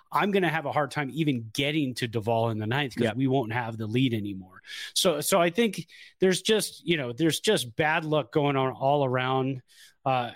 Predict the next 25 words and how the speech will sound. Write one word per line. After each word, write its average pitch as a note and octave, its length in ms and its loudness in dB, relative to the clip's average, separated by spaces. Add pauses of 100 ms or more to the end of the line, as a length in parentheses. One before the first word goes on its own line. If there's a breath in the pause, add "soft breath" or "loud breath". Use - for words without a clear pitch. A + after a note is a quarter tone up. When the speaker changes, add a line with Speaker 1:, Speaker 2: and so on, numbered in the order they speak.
Speaker 1:
at, C3+ 240 -4
at C3 240 -4
this C#3 220 0
time C3 420 0
of A2 100 -6
the A2+ 100 -6
season. C3+ 540 2 (500 soft breath)
Um, B2+ 520 -2
you C#3+ 100 -4
know, B2+ 140 2
the B2 100 -4
guys C3+ 220 0
don't E3 180 0
really, C3+ 640 -2 (160)
they C#3+ 80 2
don't C#3 240 -2
have D3 560 0
triple D3+ 380 0
A D3 80 2
players D3 520 0
to C#3 120 -2
turn E3+ 320 0
to A2+ 200 0
right G2 240 -8
now. F2 340 -8